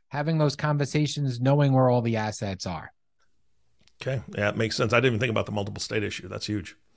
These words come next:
Speaker 1: Yeah. And, uh, there are also these, uh, you know, they count. And sometimes somebody has maybe some small bank accounts.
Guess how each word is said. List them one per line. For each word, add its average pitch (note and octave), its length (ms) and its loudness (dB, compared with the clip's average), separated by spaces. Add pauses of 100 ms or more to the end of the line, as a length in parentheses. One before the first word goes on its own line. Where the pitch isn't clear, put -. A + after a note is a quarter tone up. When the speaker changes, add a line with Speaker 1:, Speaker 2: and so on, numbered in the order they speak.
(200)
Speaker 1:
Yeah. G#3 180 2 (340)
And, G#3 160 4
uh, C#3 220 -4
there E3 260 2
are E3 280 8
also E3 720 2
these, C3+ 520 0 (400)
uh, C3+ 60 -8
you C3+ 120 -4
know, C3+ 120 4
they C3 160 2
count. C3 580 2
And A2+ 100 -2
sometimes A#3 760 2
somebody F3+ 340 0
has D#3+ 240 2
maybe E3 320 6
some C3+ 220 -4
small E3+ 720 6
bank D#3 380 2
accounts. E3 800 0